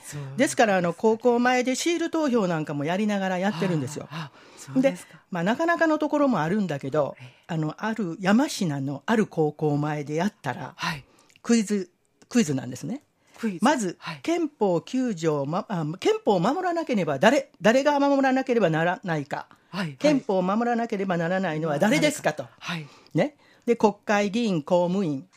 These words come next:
Speaker 1: はい。
Speaker 2: 大臣、国民
Speaker 1: はい。
Speaker 2: という項目があるんですね。
Speaker 1: はい。
Speaker 2: なんと高校生のほとんどは、
Speaker 1: はい。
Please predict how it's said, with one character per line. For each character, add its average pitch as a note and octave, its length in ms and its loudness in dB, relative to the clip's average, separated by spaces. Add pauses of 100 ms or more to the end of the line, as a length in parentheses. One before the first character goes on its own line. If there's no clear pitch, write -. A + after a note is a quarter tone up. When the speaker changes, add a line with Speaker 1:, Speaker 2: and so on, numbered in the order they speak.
Speaker 1:
は D3 120 -18
い。 - 20 -12
Speaker 2:
大 G3 300 4
臣、 B2 300 -10 (440)
国 G#3+ 360 4
民 D#3 280 0 (160)
Speaker 1:
は C3+ 140 -18
い。 - 20 -18
Speaker 2:
と G4 80 4
い F4+ 160 4
う E4+ 100 -2
項 D4 200 4
目 B3 200 0
が F3 100 0
あ D3 60 -4
る C#3 80 -6
ん C3+ 40 -6
で B2 80 -10
す - 80 -14
ね。 F#3 160 -10 (100)
Speaker 1:
は F3+ 180 -6
い。 D#3+ 100 -6 (440)
Speaker 2:
な E4 180 6
ん G#4 80 2
と A3+ 140 4
高 A#3+ 260 2
校 F#4+ 200 2
生 F#3+ 200 2
の D3+ 80 2
ほ - 140 -2
と F4+ 160 4
ん C4+ 60 4
ど D3 120 -2
は、 B2+ 220 -4 (160)
Speaker 1:
は F#3 140 -8
い。 C3+ 80 -12